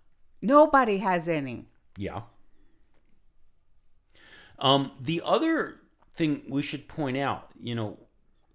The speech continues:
Speaker 2: we, we've been cautioning for, for all the other cars of this isn't final design, this isn't necessarily what they're gonna run. Mercedes has actually come out and said, "What you see here,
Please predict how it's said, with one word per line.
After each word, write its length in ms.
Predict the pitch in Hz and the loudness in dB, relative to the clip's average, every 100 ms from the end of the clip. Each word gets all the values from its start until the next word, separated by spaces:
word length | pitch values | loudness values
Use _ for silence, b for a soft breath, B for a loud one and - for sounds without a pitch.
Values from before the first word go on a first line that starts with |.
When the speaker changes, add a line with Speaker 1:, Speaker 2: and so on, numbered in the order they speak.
| - | -14
Speaker 2:
we, 200 | 117 135 | -10 -8
we've 220 | 120 120 | -4 -4
been 140 | 113 110 | -4 -6
cautioning 640 | - 131 147 - 143 127 | -2 0 0 -2 -8 -8
for, 320 | 110 117 110 - | -8 -8 -8 -8
for 220 | - 92 | -14 -6
all 240 | 110 143 | -2 0
the 140 | 139 131 | 0 -4
other 160 | 117 | -6
cars 480 | 113 113 113 107 90 | -8 -4 -2 -4 -6
of 160 | 85 80 | -12 -14
this 200 | 85 - | -16 -14
isn't 280 | 104 131 - | -12 -14 -12
final 320 | 113 117 110 | -10 -8 -10
design, 500 | 101 98 117 117 104 | -12 -10 -8 -8 -8
this 160 | 92 104 | -10 -14
isn't 220 | 113 101 | -12 -14
necessarily 440 | 104 - 107 98 | -14 -12 -12 -12
what 180 | 92 92 | -14 -16
they're 100 | 98 | -16
gonna 280 | 95 98 107 _ b b b - | -14 -14 -16 _ b b b -10
run. 360 | 107 110 104 - | -6 -6 -6 -8
Mercedes 640 | 104 95 147 196 247 - | -10 -8 -8 -8 -10 -14
has 120 | 120 | -14
actually 540 | 101 107 127 - - 113 | -12 -12 -12 -12 -14 -14
come 240 | - 113 | -10 -10
out 140 | 117 85 | -10 -12
and 100 | 90 | -14
said, 240 | 95 87 b b b | -12 -14 b b b
"What 420 | 92 117 - - | -4 -2 -2 -6
you 160 | 175 190 | -8 -8
see 300 | - 220 240 | -8 -10 -10
here, 440 | 214 101 87 - | -10 -12 -12 -14